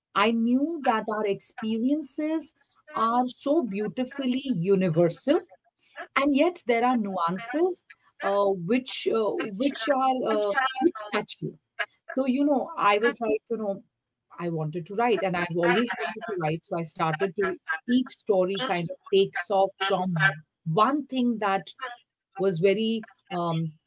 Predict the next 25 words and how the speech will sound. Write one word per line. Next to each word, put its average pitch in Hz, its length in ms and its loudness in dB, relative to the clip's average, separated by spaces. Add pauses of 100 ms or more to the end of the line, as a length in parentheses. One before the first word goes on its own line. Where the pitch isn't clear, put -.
(240)
peculiar 214 800 4
or, 190 480 4
uh, 170 200 -2 (240)
one 208 220 0
thing 247 200 2
that 214 220 -4
kind 196 180 -2
of 190 100 -8 (240)
caught - 280 -2
my 196 200 0
attention, 156 760 -4 (280)
and 180 160 -2
then 175 200 0
the 185 120 -6
whole 180 240 2
narrative 151 560 -2
developed 147 480 -6
around 139 320 -8
it. 120 160 -14 (460)
And 185 220 -4
so, 196 580 4
um, 165 480 -2 (340)
that 185 240 2
is 196 220 0
what 160 240 -2